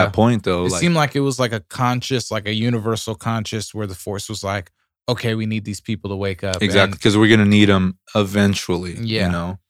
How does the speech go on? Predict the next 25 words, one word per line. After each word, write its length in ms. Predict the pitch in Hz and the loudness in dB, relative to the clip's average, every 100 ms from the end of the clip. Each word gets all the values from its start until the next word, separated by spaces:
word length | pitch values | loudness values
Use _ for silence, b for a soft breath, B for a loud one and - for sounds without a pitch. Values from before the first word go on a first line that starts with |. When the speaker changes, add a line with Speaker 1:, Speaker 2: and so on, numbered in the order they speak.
| b b b _ _ _ 190 | b b b _ _ _ -6
Speaker 2:
And 200 | 113 107 | -6 -4
Speaker 1:
So. 60 | |
Speaker 2:
some 300 | 92 - 120 | -4 0 0
of 60 | 120 | 2
those 220 | 117 113 | 0 -2
people, 480 | - 117 110 110 107 | -4 -6 -4 -4 -4
however 360 | 110 110 110 107 | -2 0 -2 -4
you 180 | 98 | -8
took 300 | 90 - 110 | -10 -10 -8
it 160 | 104 90 | -6 -6
or 80 | 98 | -6
however 300 | 104 98 98 | -4 -4 -4
you, 300 | 95 92 - - | -8 -8 -10 -12
you 160 | 95 | -12
went 240 | 95 101 101 | -8 -6 -6
about 360 | 98 101 101 | -6 -4 -4
it, 200 | 98 92 _ | -6 -8 _
you 160 | 117 107 | -10 -6
either 220 | 107 101 | -6 -8
survived 580 | 92 107 98 104 101 95 | -10 -10 -6 -4 -6 -8
to 200 | - 98 | -8 -8
fulfill 380 | 90 110 - 120 | -8 -12 -8 -4
your 140 | 117 113 | -4 -2
destiny 640 | 120 117 120 117 120 120 | -2 -2 -6 -4 -4 -4
or 400 | - 101 95 95 | -4 -4 -4 -4